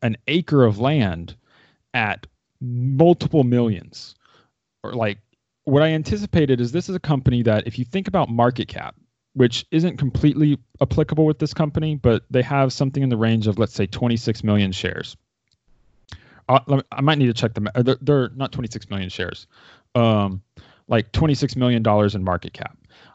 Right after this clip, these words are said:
I calculated that their asset value of the land that they own, when sold at the cemetery s-,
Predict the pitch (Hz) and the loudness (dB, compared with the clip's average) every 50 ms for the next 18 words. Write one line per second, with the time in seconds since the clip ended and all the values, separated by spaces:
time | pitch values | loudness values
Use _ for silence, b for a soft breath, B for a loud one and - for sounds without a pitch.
0 | b - 131 139 139 - - - 226 254 - - 254 240 226 196 190 156 127 143 | b -2 -2 -2 -2 -2 -2 -2 -2 -2 0 0 0 2 2 2 2 2 2 2
1 | 135 127 - - 127 120 113 107 104 98 - _ _ _ _ _ _ _ _ _ | 0 2 2 2 4 4 4 4 2 0 -4 _ _ _ _ _ _ _ _ _
2 | _ _ _ _ _ - _ - 139 135 160 165 - - 202 165 - 131 - 110 | _ _ _ _ _ -20 _ -6 -4 -4 -4 -2 0 0 0 0 0 0 -2 0
3 | 113 123 131 147 147 139 120 110 113 104 104 104 104 117 139 143 135 - 165 160 | 0 0 2 2 2 2 2 0 -2 -2 -2 -2 -2 -2 -2 -4 -4 -2 -2 0
4 | 160 160 165 165 175 180 180 - b b b b b b b b b b - 123 | 0 0 0 0 -2 -4 -6 -8 b b b b b b b b b b -2 2
5 | 127 135 127 120 - - - - 151 147 165 175 180 185 151 - 131 - - - | 2 2 2 0 -4 -8 -4 0 2 2 2 2 0 -2 -2 -4 -6 -4 -2 -2
6 | 147 151 151 143 - 160 135 131 131 - - - - - | -2 -2 -2 -4 -2 0 0 0 0 -2 -4 -10 -16 -20